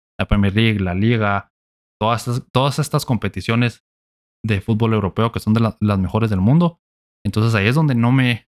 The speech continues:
no me termina de gustar este nuevo formato porque le pone mucha exigencia a los jugadores. Que al final son los jugadores los que tienen que jugar el partido, valga la redundancia, no somos los aficionados, no son los dirigentes.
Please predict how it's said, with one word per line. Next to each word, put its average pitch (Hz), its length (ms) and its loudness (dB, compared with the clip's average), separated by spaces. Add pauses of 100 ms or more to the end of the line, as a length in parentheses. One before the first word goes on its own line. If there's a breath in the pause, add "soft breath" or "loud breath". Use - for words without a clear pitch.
(160)
no 113 80 0
me 123 100 2
termina 117 420 0
de 101 160 -2
gustar 113 460 -4
este 120 220 -4
nuevo 113 200 -2
formato 107 460 -4
porque - 260 -8
le 90 220 -12
pone 110 160 2
mucha 120 300 2
exigencia 107 360 -4
a 120 40 -2
los 104 120 -4
jugadores. 92 480 -6 (500)
Que 98 100 -6
al 95 60 -8
final 104 220 0
son 127 120 0
los 127 80 0
jugadores 113 340 -2
los 123 120 -4
que - 100 -16
tienen 113 300 -2
que - 80 -8
jugar 98 300 -4
el 92 140 -6
partido, 135 380 -4
valga 104 200 -4
la 101 120 -4
redundancia, 101 420 -4
no 104 160 -2
somos 113 260 0
los 95 160 -4
aficionados, 113 500 -4
no 110 120 -2
son 107 220 -4
los 104 120 -4
dirigentes. 113 580 -4